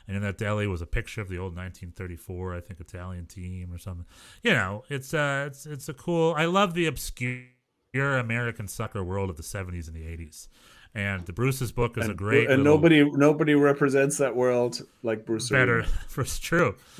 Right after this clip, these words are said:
Speaker 1: He was literally a coach when, when he graduated college at twenty-two. His first job was to be a college coach in Portland, and he was a coach. I mean, he's been a coach his whole life.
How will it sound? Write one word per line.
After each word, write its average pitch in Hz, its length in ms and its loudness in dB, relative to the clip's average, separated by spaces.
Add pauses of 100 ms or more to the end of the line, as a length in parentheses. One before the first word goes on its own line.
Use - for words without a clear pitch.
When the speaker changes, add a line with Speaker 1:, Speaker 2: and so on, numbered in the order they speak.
(300)
Speaker 1:
He 135 100 2
was 143 180 4
literally 156 500 4
a 123 120 2
coach - 680 0 (840)
when, 123 220 -4
when 123 100 0
he 123 120 -2
graduated 127 600 0
college 113 340 0
at 110 120 -8
twenty-two. 107 540 -6
His 92 120 -6
first - 260 -10
job 101 300 -6
was 92 140 -8
to - 120 -12
be 92 160 -10
a 90 60 -8
college 92 440 -8
coach 92 300 -6
in 85 80 -12
Portland, 87 540 -8 (580)
and 87 160 -8
he 95 120 -2
was 92 160 -4
a 92 40 -4
coach. 98 360 -4
I 107 40 -4
mean, 113 180 -4
he's 104 120 -4
been 107 100 -4
a 104 60 -2
coach 101 320 -4
his 95 80 -14
whole 107 200 -4
life. 110 340 -4